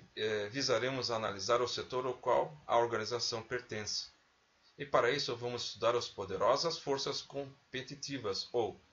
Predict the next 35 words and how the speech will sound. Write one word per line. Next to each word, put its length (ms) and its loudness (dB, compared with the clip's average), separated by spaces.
como 160 -10
se 80 -4
gosta 280 2
de 80 -10
dizer, 360 0
os, 380 2
as 280 4
cinco 300 0
forças 380 -4
de 60 -6
Porter. 460 0
Será 340 4
a 60 8
hora, 160 6
então, 300 0
de 100 -2
entendermos 460 -4
o 80 -8
que 160 -2
é 40 4
uma 140 4
análise 380 2
de, 160 -8
de 140 -2
cenários. 800 -2
É 120 2
do 120 0
lado 320 2
externo 720 2
da 140 2
empresa 440 0
que 200 -8
encontramos 640 -6
diversos 480 -2
cenários. 680 -6